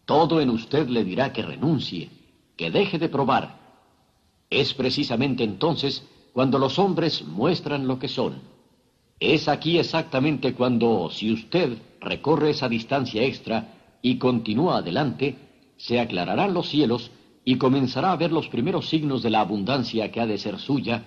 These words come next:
porque tuvo el valor de persistir. Con la persistencia vendrá el éxito. La persistencia puede cultivarse. La persistencia es un estado mental,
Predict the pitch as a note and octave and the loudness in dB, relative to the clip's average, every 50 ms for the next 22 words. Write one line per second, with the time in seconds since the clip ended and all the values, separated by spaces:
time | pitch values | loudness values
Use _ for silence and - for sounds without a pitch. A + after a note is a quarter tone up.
0 | - - _ _ - G#3 F#3+ F#3+ - - - - D#3 D3 A#2 A#2+ A#2 A2 E2 F2 | -14 -20 _ _ -4 -4 -4 -2 -4 -4 0 2 2 4 4 2 2 0 0 -2
1 | E2 F2 C3 D3+ C3+ C3 C3 B2+ C#3 B2 A2 - C3 - - - A#2+ G2+ D#2 D#2 | -2 0 0 0 0 0 -4 -4 -6 -8 -8 -8 -8 -10 -8 -6 -4 -4 -4 -6
2 | - - - _ _ _ - - - _ _ _ _ _ _ _ _ _ _ G2+ | -10 -20 -20 _ _ _ -20 -20 -20 _ _ _ _ _ _ _ _ _ _ -2
3 | A2 A2+ G#2 F#2+ E2+ E2+ E2 D2+ C#2+ - F#2+ - - - E3 E3+ A#2+ - G#2+ A#2 | 0 2 2 0 -2 -4 -6 -8 -8 -10 -12 -8 -4 -2 0 0 -2 -2 -2 -2
4 | B2 A#2+ G#2+ - - - - - - _ _ _ _ _ - - D2 B1+ B1 - | -2 -2 -2 -6 -10 -20 -20 -20 -20 _ _ _ _ _ -10 -10 -8 -8 -8 -10
5 | C3 G2 A#2 D#3 E3 D#3 D3 D3+ G#2 D2+ - - - - - - - - - _ | -6 -2 0 2 2 2 2 0 0 -2 -6 -10 -14 -16 -16 -18 -20 -20 -20 _
6 | _ _ _ _ _ _ _ _ _ _ _ _ _ _ _ _ _ _ _ _ | _ _ _ _ _ _ _ _ _ _ _ _ _ _ _ _ _ _ _ _
7 | _ _ _ _ _ _ _ _ _ _ _ _ _ _ _ _ _ _ _ _ | _ _ _ _ _ _ _ _ _ _ _ _ _ _ _ _ _ _ _ _
8 | _ _ _ _ _ _ _ _ _ _ _ _ _ _ - F2+ A2+ A#2 - - | _ _ _ _ _ _ _ _ _ _ _ _ _ _ -2 0 0 0 2 2
9 | B2+ B2 A2+ - A#2 A2 - - F#3+ G3 F#3+ - - - C#3+ D3+ B2+ - - G2 | 0 0 0 0 -2 -4 -2 0 0 0 0 -2 -2 0 0 0 0 0 0 2
10 | C3 F3 E3 F3 E3+ - E3+ D#3+ - - D3 B2+ A#2+ F2+ D#2+ - - - - - | 2 2 2 0 0 0 0 0 0 0 0 0 0 0 -2 -4 -10 -12 -14 -14
11 | - - - _ _ _ _ _ _ _ _ _ _ _ _ _ _ _ _ _ | -18 -20 -20 _ _ _ _ _ _ _ _ _ _ _ _ _ _ _ _ _
12 | _ _ _ _ _ _ _ _ _ _ _ _ _ _ - A#2+ C#3 - - F3+ | _ _ _ _ _ _ _ _ _ _ _ _ _ _ -2 -2 0 2 0 0
13 | D3+ - E3 D3+ - A3+ B3+ A3 - - E3 - - C3+ C#3+ C3 A#2 - - - | 0 0 -2 -2 0 0 0 0 0 0 -2 0 0 0 0 0 -2 -2 -4 -4
14 | C3+ A#2+ A#2+ A2+ G#2+ G2+ G2 F#2+ - G2 E2+ C#2+ - - | -2 -2 0 -2 -2 -2 -4 -6 -4 -4 -4 -4 -4 -8